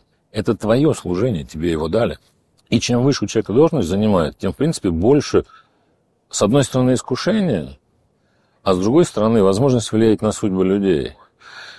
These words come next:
Э, ты можешь кого-то сломать, кого-то разрушить. И здесь возникает вопрос, э, как ты себя за это спрашиваешь.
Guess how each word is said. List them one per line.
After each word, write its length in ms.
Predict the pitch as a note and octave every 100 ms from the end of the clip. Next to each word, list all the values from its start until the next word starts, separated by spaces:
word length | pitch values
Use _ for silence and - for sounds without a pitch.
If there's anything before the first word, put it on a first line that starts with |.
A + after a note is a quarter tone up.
| - _ -
Э, 160 | F2+ -
ты 120 | G2+
можешь 580 | G#2 G#2+ F#2+ G2+ - -
кого-то 320 | - F#2+ G#2
сломать, 500 | G2 A#2+ A2 E2+ D2+ - - _
кого-то 720 | F2 D2+ E2+ G2+ - G2+ F2+ - - - -
разрушить. 760 | F2+ G2+ F2+ F#2 E2 - D2 - - - - - - - - _ _ _
И 80 | A2
здесь 320 | F#2+ C#3+ B2+
возникает 540 | G2 F#2+ G2 A2 G2+
вопрос, 640 | F#2+ F#2 G#2 B2 A#2 - - _ _
э, 400 | - F#2+ F2 E2+ - _ _ _ _ _ _ _ _ _ -
как 200 | G#2 F#2
ты 100 | G2+
себя 480 | - G2+ G#2+ G2 -
за 160 | E2 D#2+
это 240 | D2 C2+
спрашиваешь. 1000 | - - E2+ C#2+ - C2+ - C#2 -